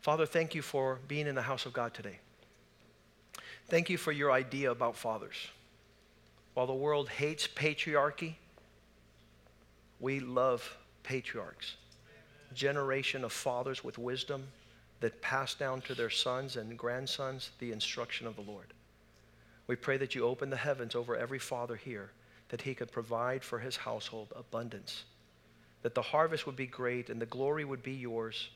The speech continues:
and the fruitfulness in the land and the increase will be the acknowledges, the acknowledgement that we have done things your way.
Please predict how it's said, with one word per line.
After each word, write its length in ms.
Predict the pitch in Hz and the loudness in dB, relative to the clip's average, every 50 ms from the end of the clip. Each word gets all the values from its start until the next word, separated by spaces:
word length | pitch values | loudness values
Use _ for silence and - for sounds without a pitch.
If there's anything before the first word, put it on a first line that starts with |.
| - - - - - - - - | -20 -20 -20 -20 -20 -20 -8 -2
and 140 | - 127 123 | 0 0 2
the 80 | 120 113 | 2 0
fruitfulness 760 | - - - - 165 175 170 - - 165 160 156 156 151 - | 0 0 -2 0 0 0 -2 -2 -2 0 0 0 0 0 -2
in 80 | 156 147 | -2 -2
the 60 | 139 | -2
land 380 | 139 131 123 123 123 127 127 | 0 0 0 2 0 0 0
and 100 | 120 120 | -2 -2
the 120 | 120 123 135 | -2 -2 0
increase 680 | 143 151 151 - - - 139 139 143 143 - - - - - - - - - - - - - | -2 -2 -2 -4 -4 -2 -2 -2 0 0 -2 -2 -2 -4 -10 -20 -20 -20 -20 -20 -12 -6 -6
will 80 | 117 | -4
be 140 | 117 131 127 | -2 -2 -2
the 120 | 120 127 | 0 0
acknowledges, 760 | 123 113 123 120 123 131 139 143 139 139 143 139 131 - - - - - - 135 | -2 -2 0 0 2 2 2 2 0 -2 -2 -4 -4 -4 -8 -10 -14 -16 -8 -4
the 80 | 123 123 | -2 -2
acknowledgement 580 | 120 123 127 127 131 135 135 - 143 135 117 | -2 0 2 2 2 2 0 -2 -6 -4 0
that 120 | - 117 117 | 0 0 0
we 100 | 123 120 | 0 -2
have 160 | 123 117 123 | -2 -2 0
done 200 | - 127 131 127 | 0 0 0 -2
things 280 | - 131 123 117 - | -4 -4 -4 -4 -4
your 140 | 120 120 120 | -2 -2 -4
way. 220 | 113 107 98 - | -4 -4 -6 -8